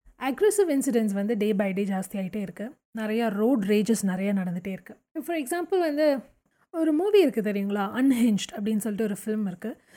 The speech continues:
So அந்த ஃபிலிம்ல பார்த்தீங்கன்னா, it's about, um, ஒரு சைக்கோ தான் actually. ஒரு சைக்கோ. Um, அ, முந்தின நாள் தான் வந்துட்டு அவங்களோட வைஃப், அவங்களோட வைஃபோட நியூ ஹஸ்பண்ட் அவங்களெல்லாம் வந்து மொத்தமா வீட்டோட எரிச்சிட்டு வருவாங்க. So அதை வீட்டை எரிச்சிட்டு எதுவுமே பண்ணாத மாதிரி வந்து கார்ல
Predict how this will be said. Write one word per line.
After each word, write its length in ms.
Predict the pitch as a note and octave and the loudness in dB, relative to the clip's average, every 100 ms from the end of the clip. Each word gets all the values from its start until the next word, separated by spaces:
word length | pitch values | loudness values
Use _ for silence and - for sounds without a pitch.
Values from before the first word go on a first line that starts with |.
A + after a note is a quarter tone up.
| - - | -12 -2
So 100 | D4+ | -2
அந்த 60 | |
ஃபிலிம்ல 360 | D4+ F#4 G4 D4 | 0 2 2 2
பார்த்தீங்கன்னா, 420 | C4 A#3+ D#4 E4 | -2 -2 -4 -4
it's 120 | B3 | -4
about, 360 | A3+ A3+ - G#3+ | -4 -4 -6 -8
um, 320 | G3+ G3+ G#3+ | -6 -6 -8
ஒரு 200 | C4 A#3+ - | -4 -2 -2
சைக்கோ 400 | A#3+ C4+ - F4 | -4 -4 -2 -2
தான் 260 | D4 A3+ F3+ | -2 -4 -6
actually. 280 | F3 G#3 A#3+ | -10 -6 -4
ஒரு 120 | A#3 - | -4 -4
சைக்கோ. 480 | A3 A3+ A#3 A#3+ - _ A3 | -6 -6 -6 -8 -12 _ -12
Um, 520 | G#3 G#3 G#3+ A3 A#3 _ _ A3+ | -8 -6 -6 -8 -12 _ _ -10
அ, 260 | G#3 G3 G3+ | -8 -8 -4
முந்தின 280 | A#3+ C4 C4+ | 0 2 2
நாள் 220 | B3+ B3 | 0 0
தான் 260 | B3 C#4 A3+ | 0 0 -2
வந்துட்டு 40 | |
அவங்களோட 400 | A3+ A#3+ A3+ G#3 | -4 -4 -4 -4
வைஃப், 320 | F#3+ G#3 G#3+ - _ _ _ _ _ A3 | -4 -2 -4 -8 _ _ _ _ _ -8
அவங்களோட 300 | G#3+ G#3 G#3 | -6 -4 -4
வைஃபோட 400 | G#3 A3 A#3 G#3+ | -4 -2 -2 -2
நியூ 200 | A3+ G#3+ | 0 0
ஹஸ்பண்ட் 380 | G#3+ F#3 G#3+ | 0 0 -2
அவங்களெல்லாம் 380 | G3+ G3+ G3+ G#3+ | -2 -2 -4 -4
வந்து 240 | G#3 G3 G#3 | -6 -6 -4
மொத்தமா 320 | G3+ G3 A3+ | -6 -4 -4
வீட்டோட 500 | A#3 G#3+ A#3 B3 A#3+ | -4 -4 -2 -2 -2
எரிச்சிட்டு 520 | G#3 G3+ G#3+ A3+ A3 | -2 -2 -2 -6 -6
வருவாங்க. 500 | G3 F#3 F3+ F#3+ E4 _ _ _ _ | -6 -6 -6 -8 -12 _ _ _ _
So 260 | - E4 C#4+ | -2 2 2
அதை 200 | B3 B3+ | 2 2
வீட்டை 320 | C#4 D#4 D4+ | 2 4 2
எரிச்சிட்டு 340 | B3+ - - C#4 | 2 -2 0 0
எதுவுமே 340 | G3+ G#3 C#4 | 0 2 0
பண்ணாத 340 | C#4 C4 B3+ | 0 -2 -2
மாதிரி 300 | A#3+ A#3+ C4+ | -2 -2 -2
வந்து 220 | B3+ A3+ C4 | -2 -4 -4
கார்ல 220 | A3+ A3+ | -4 -2